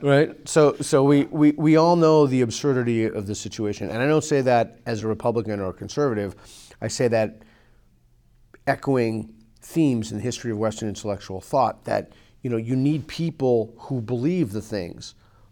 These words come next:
M-, John Stuart Mill has talked about this, who teach it. So, so, for example, I used to teach atheism at Portland State University, and I always had people come in to argue the other side of it.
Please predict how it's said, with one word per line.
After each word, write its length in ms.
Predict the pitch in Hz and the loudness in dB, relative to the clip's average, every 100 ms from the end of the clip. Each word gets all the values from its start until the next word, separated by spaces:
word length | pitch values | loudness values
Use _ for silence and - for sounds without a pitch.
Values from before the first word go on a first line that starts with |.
| _ - | _ -14
M-, 240 | 127 127 131 - _ - 123 - | -8 -6 -6 -10 _ -18 -18 -8
John 180 | - 127 | -2 -2
Stuart 200 | 117 131 | 0 0
Mill 180 | 127 151 | 2 2
has 120 | 127 | 0
talked 280 | - 104 - | 0 -4 -4
about 240 | 98 104 | -6 -6
this, 180 | 104 101 | -6 -8
who 140 | - 104 | -8 -12
teach 320 | - 98 - | -10 -12 -14
it. 80 | - _ _ _ _ | -20 _ _ _ _
So, 180 | 127 - | -16 -14
so, 180 | 131 139 | -6 -6
for 100 | - | -4
example, 240 | 110 117 | -4 -2
I 20 | 113 | -2
used 140 | 110 - | -4 -8
to 40 | |
teach 140 | 120 - | -10 -8
atheism 500 | 107 110 104 98 101 | -8 -8 -10 -10 -12
at 120 | 101 | -12
Portland 280 | - 87 104 | -10 -10 -8
State 200 | 104 92 | -8 -8
University, 480 | 98 101 - 92 | -8 -10 -10 -12
and 100 | 101 | -10
I 40 | 101 | -8
always 460 | - 127 131 127 | 2 4 4 2
had 320 | 113 110 104 - | -2 -4 -4 -8
people 300 | 110 107 104 | -10 -8 -8
come 220 | - 107 | -6 -6
in 260 | 101 98 | -6 -8
to 140 | 92 - | -12 -8
argue 320 | 107 104 98 | -6 -4 -6
the 100 | 98 | -8
other 160 | 98 98 | -8 -8
side 340 | - 85 90 | -8 -8 -8
of 60 | |
it. 100 | - | -12